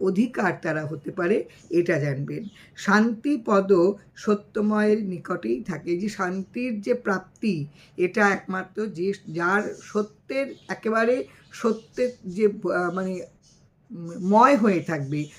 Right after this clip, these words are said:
সত্যপূর্ণ হয়ে থাকবে, তার কাছ, তার নিকটে শান্তি থাকে। ভগবান ঐশ্বর্যপূর্ণ, ভগবানের তো কোনো কিছুর অভাব নেই, তার তো ভর্তি ঐশ্বর্য,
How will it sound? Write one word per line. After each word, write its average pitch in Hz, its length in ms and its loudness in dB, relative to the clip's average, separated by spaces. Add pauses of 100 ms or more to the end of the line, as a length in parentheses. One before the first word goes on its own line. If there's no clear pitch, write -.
(140)
সত্যপূর্ণ 277 1000 -2
হয়ে 214 260 4
থাকবে, 156 480 -4 (280)
তার 190 280 0
কাছ, 202 260 -4 (260)
তার 220 220 2
নিকটে 208 520 0
শান্তি 170 500 -8
থাকে। - 420 -18 (580)
ভগবান 285 500 4 (180)
ঐশ্বর্যপূর্ণ, 147 1000 -2 (240)
ভগবানের 269 580 -2
তো 262 80 -10
কোনো 247 260 -6
কিছুর 247 340 -12 (260)
অভাব 233 380 0
নেই, 160 240 -8 (240)
তার 247 200 0
তো 285 80 -4
ভর্তি 262 460 -4
ঐশ্বর্য, 156 680 2